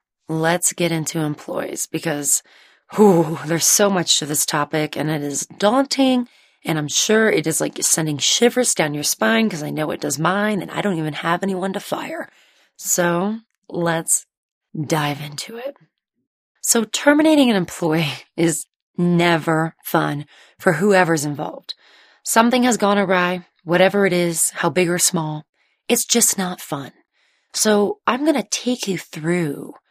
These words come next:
the steps of before you terminate, terminating someone, and after you terminate them, what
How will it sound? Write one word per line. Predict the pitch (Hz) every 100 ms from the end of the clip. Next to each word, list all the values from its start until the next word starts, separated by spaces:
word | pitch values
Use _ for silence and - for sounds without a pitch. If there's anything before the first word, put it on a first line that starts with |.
| _ _
the | - 147
steps | - - - 175 165 - -
of | 151 147 143 - - _ _ _ _ _ _
before | - 160 - 165
you | 196
terminate, | 220 202 190 190 214 - _ _ _ _ _
terminating | - 233 220 175 147
someone, | - 147 139 143 151 _ _ -
and | 175 -
after | 180 - -
you | 151
terminate | - 151 143 147 139
them, | 147 147 -
what | 156 175